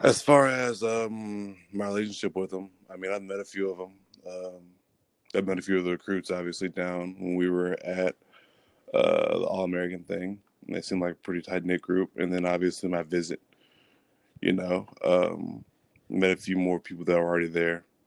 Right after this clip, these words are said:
when I was there. So, uh, I just, I just can't wait for this whole process to finally, uh,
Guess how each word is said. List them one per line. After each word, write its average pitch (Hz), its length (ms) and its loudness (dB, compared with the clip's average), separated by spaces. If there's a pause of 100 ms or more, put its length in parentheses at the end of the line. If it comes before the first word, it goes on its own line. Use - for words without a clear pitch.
(140)
when 87 140 0
I 85 60 4
was 82 220 -2
there. 82 280 -4 (560)
So, 87 440 0
uh, 90 400 -6
I 90 40 -10
just, 95 300 -6
I 87 80 -2
just 95 220 -6
can't 92 140 -2
wait 95 200 2
for 92 100 -4
this 87 140 -4
whole 92 120 0
process 90 540 -4
to 87 380 -4 (1200)
finally, 87 460 2
uh, 82 380 -2